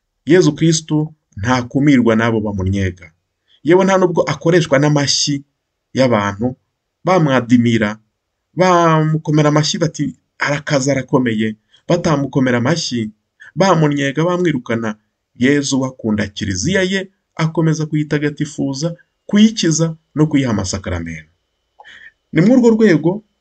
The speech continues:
yavuze ati, "Eh, abakeneye umukiro ni benshi." Uko ivanjiri isoza twabyumvise.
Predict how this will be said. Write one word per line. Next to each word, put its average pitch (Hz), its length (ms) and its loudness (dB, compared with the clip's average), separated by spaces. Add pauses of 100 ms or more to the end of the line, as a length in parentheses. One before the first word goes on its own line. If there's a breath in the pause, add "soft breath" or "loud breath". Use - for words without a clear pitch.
(640)
yavuze 165 360 2
ati, 123 420 2 (760)
"Eh, 127 300 2
abakeneye 147 560 2
umukiro 117 340 0
ni 113 100 2
benshi." 87 460 -4 (520)
Uko 147 200 0
ivanjiri 135 580 0 (200)
isoza 120 420 2
twabyumvise. 98 840 -4